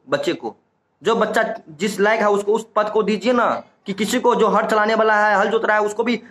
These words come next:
आप जना के दे दीजिएगा, inspector बना दीजिएगा, दरोगा बना दीजिएगा, constable बना दीजिएगा। और question का level देखिए, लगता है बीपीएससी का exam में बैठे थे कल हम, बीपीएससी का एकदम बी-, same बीपीएससी से भी तो यह hard ही कहिए exam का level।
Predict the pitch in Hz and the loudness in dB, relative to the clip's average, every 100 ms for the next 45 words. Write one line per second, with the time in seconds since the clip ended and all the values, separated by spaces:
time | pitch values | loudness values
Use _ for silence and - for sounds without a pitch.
0 | - 190 214 220 214 220 214 220 220 208 | -4 -2 0 0 0 0 0 0 0 0
1 | 220 202 196 214 214 214 202 196 220 208 | 0 -2 -4 -2 0 0 -2 -2 0 2
2 | 214 214 214 214 202 202 220 185 123 - | 2 2 2 0 -2 -2 2 2 0 -4
3 | _ - 170 214 214 220 214 208 190 220 | _ -6 -2 0 0 0 0 0 -2 0
4 | 185 107 - _ - 196 220 214 226 220 | 0 -2 -8 _ -2 0 0 2 2 2
5 | 220 220 220 226 208 277 233 175 202 190 | 2 2 0 -2 -2 -4 -2 0 0 0
6 | 208 220 220 233 226 196 196 190 185 185 | -2 -2 -2 -2 0 0 0 0 0 -2
7 | 180 170 180 277 - _ _ _ - 147 | -2 0 0 -4 -10 _ _ _ -8 -4
8 | 208 226 226 233 247 220 202 214 175 208 | 0 0 0 0 0 2 2 0 -2 -4
9 | 208 190 233 254 214 226 226 233 240 233 | -6 -6 0 0 0 -2 0 -2 -2 -2
10 | 233 226 226 220 208 226 240 226 190 156 | -2 2 2 2 2 0 0 0 2 0
11 | 113 - _ - 160 208 202 208 196 165 | -2 -8 _ -8 -2 0 0 0 2 0
12 | 101 | -2